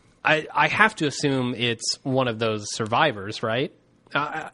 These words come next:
the, the phrasing of it to me doesn't sound like one of our guys was killed. It sounds like we killed someone else.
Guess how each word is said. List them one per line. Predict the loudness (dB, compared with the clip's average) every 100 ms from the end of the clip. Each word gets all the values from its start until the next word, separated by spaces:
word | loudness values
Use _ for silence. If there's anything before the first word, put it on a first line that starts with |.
| _
the, | 0 0
the | 0 0 0
phrasing | 2 2 4 4
of | 2 2
it | 0
to | 2
me | 4 4
doesn't | 4 2 0
sound | 2 2 4
like | 4 2 -2
one | 0 2
of | 2
our | 2
guys | 2 0
was | -4
killed. | -2 0 0
It | 0
sounds | -2 -2
like | -2 -2
we | -2 -2
killed | 0 -2 -2
someone | -4 -4 -4
else. | -6 -10 -12 -14 -16